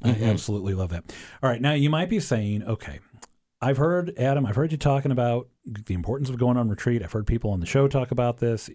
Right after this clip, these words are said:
Speaker 1: I, I, I'm gonna do it this, this year for Lent. I'm gonna go on a retreat. Where do I go?" Well, there are a lot of different options out there, and, and I know we have a large listening area here, so,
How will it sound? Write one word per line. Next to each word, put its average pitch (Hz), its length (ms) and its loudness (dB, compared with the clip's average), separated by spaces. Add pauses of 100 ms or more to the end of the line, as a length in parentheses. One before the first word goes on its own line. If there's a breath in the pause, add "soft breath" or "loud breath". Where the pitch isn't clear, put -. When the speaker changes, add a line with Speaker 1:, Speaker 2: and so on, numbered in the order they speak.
Speaker 1:
I, 101 120 -10 (220)
I, - 100 -8
I'm 120 100 0
gonna 165 160 4
do 262 200 4
it 101 140 -2
this, 120 200 0
this 135 300 0
year 180 100 2
for 175 140 -2
Lent. 208 280 0 (600 loud breath)
I'm 127 100 0
gonna 127 120 2
go 156 320 4
on 135 220 4
a - 20 2
retreat. 120 480 0
Where 143 580 6 (120)
do 127 180 4
I 110 140 2
go?" 90 120 -6
Well, 92 140 -2
there 135 100 6
are 139 40 8
a 135 40 8
lot 139 200 4
of 202 60 2
different 185 240 2
options 139 360 2
out 113 200 0
there, 117 200 4
and, 113 120 0
and 98 140 -4
I 98 80 0
know 113 100 2
we 117 80 2
have 117 100 0
a 101 40 -2
large 117 440 2
listening 131 360 2
area 107 300 0
here, 107 320 0
so, 92 340 -2